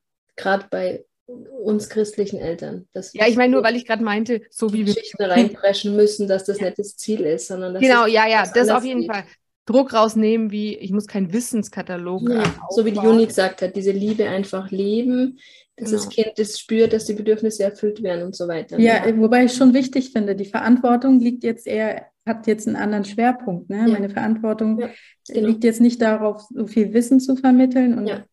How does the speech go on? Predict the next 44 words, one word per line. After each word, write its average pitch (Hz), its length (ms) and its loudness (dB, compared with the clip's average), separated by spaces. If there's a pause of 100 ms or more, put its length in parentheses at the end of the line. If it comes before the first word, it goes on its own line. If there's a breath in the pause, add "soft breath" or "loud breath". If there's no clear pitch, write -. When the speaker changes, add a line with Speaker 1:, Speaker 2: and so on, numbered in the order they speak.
Speaker 3:
dass 214 140 -6
sie 226 100 -2
so 214 100 -2
und 220 140 2
sowas, 214 260 -6 (160)
also 208 200 -8
vieles 220 280 -4
auswendig 233 500 0
können 208 200 -8
aus 202 100 -12
der 220 100 -8
Bibel, 226 220 -2
Speaker 1:
Ja. 226 80 -6
Speaker 3:
Bibel, 233 400 0
sondern 220 240 4
die 226 80 -2
Verantwortung 233 600 0
liegt 220 180 -6
dann 208 160 -4
eher 214 180 -6
in 202 180 -4
mir 247 300 8
und 220 120 -4
das - 140 -10
ist - 140 -8
ja 214 140 0
Speaker 1:
Mhm. 220 360 -2 (280)
Speaker 3:
zwar - 260 -4
schon 262 300 4
auch 220 240 2
ein 202 160 -2
Druck, 269 480 -2
weil 202 560 2 (340)
oft 208 280 -6
will 233 120 2
ich's 240 160 2
ja 220 100 2
anders 220 300 2
machen, 220 420 2
aber 214 200 -4
es 220 80 -4
Speaker 1:
Mhm. 220 80 -4
Speaker 3:
klappt 262 340 -2
nicht, 254 340 2